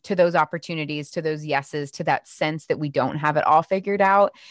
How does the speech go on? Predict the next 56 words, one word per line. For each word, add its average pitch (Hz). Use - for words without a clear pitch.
One 202
of 202
the 190
things 185
that 170
I 160
talk 170
about 156
in 160
the 156
book, 170
a 151
really 170
practical 156
thing 151
that 147
I 156
do 147
in 147
my 131
personal 208
life 214
and 165
that 147
I 147
do 147
in 151
my 139
business, 196
is 160
that 160
we, 170
at 165
our 147
company, 175
we 156
have 147
this 151
thing, 147
this -
kind 165
of 147
culture 165
of 135
wow. 131
So -
we 190
will 190
have, 180
I, 175
I'm 180
actually 180
going 170
to 202
one, 165
um, 147